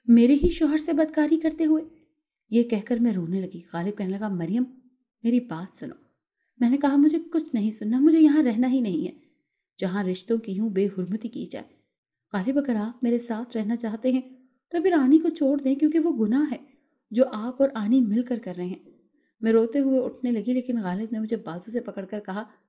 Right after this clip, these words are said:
"हमने कोई गुनाह नहीं किया, राबिया भी मेरी बीवी है जैसे तुम हो। इस खबर ने तो मेरे सर पर आसमान गिरा दिया।" मैंने कहा, "ये कैसे मुमकिन है पुप्पो भतीजी का एक ही शख्स से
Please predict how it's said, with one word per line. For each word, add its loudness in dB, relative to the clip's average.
"हमने 6
कोई -2
गुनाह -2
नहीं -4
किया, -10
राबिया -2
भी -2
मेरी 2
बीवी -6
है -4
जैसे -6
तुम 0
हो। -6
इस -2
खबर -6
ने -4
तो 0
मेरे 0
सर -14
पर -2
आसमान -6
गिरा -12
दिया।" -20
मैंने -4
कहा, -6
"ये 2
कैसे -2
मुमकिन -2
है -2
पुप्पो -4
भतीजी -4
का -8
एक -2
ही 0
शख्स -8
से -2